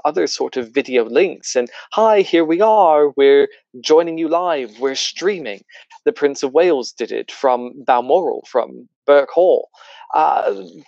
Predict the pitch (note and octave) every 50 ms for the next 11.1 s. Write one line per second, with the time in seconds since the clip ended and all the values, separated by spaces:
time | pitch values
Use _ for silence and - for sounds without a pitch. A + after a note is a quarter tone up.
0 | _ D3+ E3 D#3+ - E3 E3 F#3 D#3+ - - E3 E3+ - D#3 D#3 D#3 C#3+ - -
1 | D3+ - D#3 - _ - - E3 F#3 G#3 F#3 - - - - - - - - D3+
2 | - - C#3 A#2+ A#2 - C#3+ C3+ C#3 C#3 C3+ - C3+ - - D3+ D#3 D3 C3 D#3+
3 | - - A3+ D3+ - - - - - - - _ - - _ - - - - -
4 | C#3 D#3 D#3 D3+ - - - - - - - C#3+ - - A3 A3+ - B3+ - -
5 | C#3+ A#2+ G#2 F#3 A2+ A2+ A2 - - - D3 D3 C#3+ - - C3+ B2+ B2 D#3+ D#3
6 | C#3+ D#3+ D3+ C3 - C#3+ C#3+ C3+ C#3+ C3 C3 C#3 F3 F#3 - - B2 B2 A#2+ B2+
7 | C3 - - - C#3 B2 A#2 A#2+ A#2+ A#2+ - _ - D3+ E3 F3 C#3+ A#2 G#2 A2
8 | A#2 A#2 B2 B2+ B2 A#2+ C#3+ C#3 B2+ B2+ B2 B2 B2 A#2 - - - - D#3+ -
9 | - - - - D3 C#3 C3+ D3 - - - - D3 C3+ B2+ C#3+ C3+ - C#3 C3
10 | B2 B2+ C3 A#2+ - B2+ A2+ - - A#2+ A2+ A2+ A2+ - C3+ D#3 E3+ D3 - -
11 | -